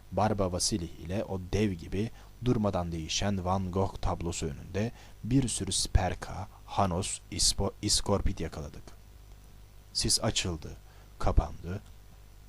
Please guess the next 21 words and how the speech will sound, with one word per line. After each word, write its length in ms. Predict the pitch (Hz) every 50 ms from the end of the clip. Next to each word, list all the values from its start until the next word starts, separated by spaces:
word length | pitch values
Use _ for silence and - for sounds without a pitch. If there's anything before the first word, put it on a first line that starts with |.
| - - - - - - - -
Renkler 380 | 107 107 107 104 - 127 127 117
ve 80 | 107
şekiller 480 | - - 101 - - 101 101 101 90 -
büyüdü, 460 | 98 92 90 82 - - 87 92 87 - - - - - - - -
küçüldü. 600 | - - - - - 98 80 69 71 78 95 104 - - - - - - - -
Sesler 460 | - - 110 98 - - 113 98 - -
acı 280 | 104 101 - 120 113
acı, 300 | - 90 87 - 85 -
tatlı 360 | - - 87 - - - 123
tatlı, 440 | - - - - - - - - 92 -
garip 340 | - 87 95 127 131 - -
garip 320 | - 101 98 95 - - -
ötüştü, 440 | 92 - - - - - - - 67 - - - - - - - -
bağırıştı. 640 | 87 80 80 80 80 82 - - - - 78 - - - - - - - - - - - - - - - - - -
Sonra 340 | - - - 156 143 135 131
güneş 420 | 104 95 101 120 156 165 - -
ve 120 | 104 90 -
imbat 540 | 78 78 82 82 - 226 269 - - - - - - - - - - - - - - - -
sisleri 540 | - - - 104 - - - 113 110 - -
önüne 300 | 92 101 101 107 110 110
katarak 540 | - - - - - 82 90 120 - -